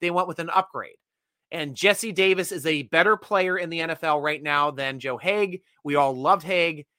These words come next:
uh, but right now it's time to move on and use Jesse Davis. So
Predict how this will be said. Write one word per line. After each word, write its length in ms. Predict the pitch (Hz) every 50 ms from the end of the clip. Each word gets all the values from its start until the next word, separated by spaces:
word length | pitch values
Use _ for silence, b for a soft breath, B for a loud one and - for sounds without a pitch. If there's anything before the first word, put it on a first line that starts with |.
| _ _ _ _ -
uh, 200 | 147 135 131 127
but 300 | 123 - 147 135 131 127 _ _ _ _ _ _ -
right 220 | 131 156 160 160
now 260 | 160 160 165 175 180
it's 160 | 165 - -
time 220 | - 165 165 165 160
to 60 | 156
move 220 | 156 160 160 143
on 220 | 156 156 156 160 151
and 100 | 139 139
use 220 | 147 151 147 123
Jesse 360 | 120 104 - 143 135 - 139
Davis. 460 | 131 135 131 123 92 82 - - - _ _
So 300 | _ - - 120 113 104